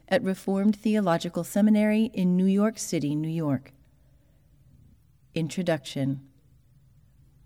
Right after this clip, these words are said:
One of the wonderful developments in the Reformation was the recovery of the doctrine of vocation, the understanding that God is pleased when each man and woman pursues his or her calling,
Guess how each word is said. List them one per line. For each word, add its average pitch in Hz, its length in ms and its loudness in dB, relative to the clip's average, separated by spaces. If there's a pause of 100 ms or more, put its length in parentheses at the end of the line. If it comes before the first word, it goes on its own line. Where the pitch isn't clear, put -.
(400)
One 226 320 8
of 277 160 4
the 202 80 0
wonderful 254 640 6
developments 175 800 -2
in 180 80 0
the 180 100 0
Reformation 170 840 -2 (360)
was 208 220 4
the 240 120 4
recovery 285 760 0
of 285 160 -2
the 294 80 2
doctrine 208 560 0
of 175 140 -4
vocation, 180 800 0 (680)
the 220 140 4
understanding 196 880 2
that 175 260 -6
God 226 360 2
is 247 120 0
pleased 240 580 2 (360)
when 196 320 4
each 254 340 4
man 196 420 2
and 202 200 0
woman 147 520 0
pursues 226 680 2
his 196 420 -2
or 202 160 -2
her 156 240 -8
calling, 165 580 -2